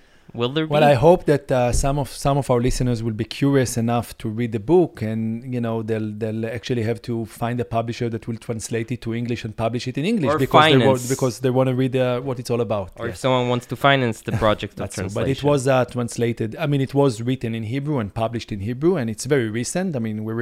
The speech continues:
Speaker 2: recording this podcast, uh, really just, uh, a month or five weeks after the release of the book.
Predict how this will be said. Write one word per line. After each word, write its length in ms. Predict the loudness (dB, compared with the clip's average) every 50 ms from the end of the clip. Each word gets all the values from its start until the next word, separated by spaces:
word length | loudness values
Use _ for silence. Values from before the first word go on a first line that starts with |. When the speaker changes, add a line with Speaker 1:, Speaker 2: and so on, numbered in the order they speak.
| -6
Speaker 2:
recording 380 | -4 -2 0 0 0 0 -2 -4
this 120 | -4 -6 -6
podcast, 540 | -4 -4 -4 -2 -2 -4 -4 -4 -4 -6 -8
uh, 180 | -6 -6 -6 -8 -10 -16 -20 -20 -20 -20 _ _ _ -2
really 200 | 0 0 0 0
just, 280 | 0 -2 -4 -4 -4
uh, 240 | -4 -4 -2 -4 -4 -6
a 60 | -4
month 340 | -2 -2 -2 -2 -2 -4 -6
or 80 | -6
five 340 | -4 0 0 0 0 0 -4
weeks 220 | -6 -4 -4 -4
after 240 | -6 -6 -6 -6 -8
the 140 | -6 -4 -4
release 260 | -4 -4 -6 -6 -8
of 100 | -10 -8 -8
the 60 | -4
book. 320 | 0 0 0 0 -2 -10